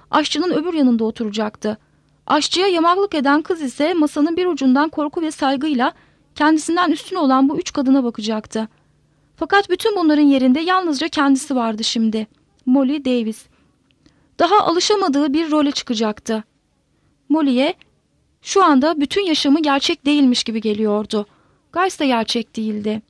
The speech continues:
Yalnızca bir role çıkmıştı. Bir role çıkmıştı. Pencerenin önünden bir gölge geçince Molly irkildi. Karların arasından bir yabancı belirmişti. Genç kadın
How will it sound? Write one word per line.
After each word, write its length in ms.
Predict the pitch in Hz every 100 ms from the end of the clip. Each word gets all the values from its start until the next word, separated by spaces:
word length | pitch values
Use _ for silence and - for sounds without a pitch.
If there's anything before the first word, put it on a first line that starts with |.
| _ _ _ _
Yalnızca 580 | 302 294 277 254 240 311
bir 200 | 294 285
role 220 | 247 262
çıkmıştı. 720 | 262 - - 220 - - 214 - _ _ _ _ 269
Bir 240 | 320 -
role 240 | 254 254 254
çıkmıştı. 760 | - 226 226 214 - - 214 - _ _ _ _
Pencerenin 500 | 302 302 320 359 403
önünden 540 | - 269 254 277 349 311
bir 120 | 320
gölge 360 | 254 262 285
geçince 520 | 269 247 254 226 277 311
Molly 260 | 277 285
irkildi. 680 | 294 247 240 - 220 220 208 _ _ _ -
Karların 380 | 294 311 349
arasından 580 | 392 311 - 277 302 359
bir 100 | 330
yabancı 480 | 277 240 262 269 320
belirmişti. 680 | 254 214 208 208 - 220 208 _ _ _ _
Genç 260 | 294 294 -
kadın 320 | 233 269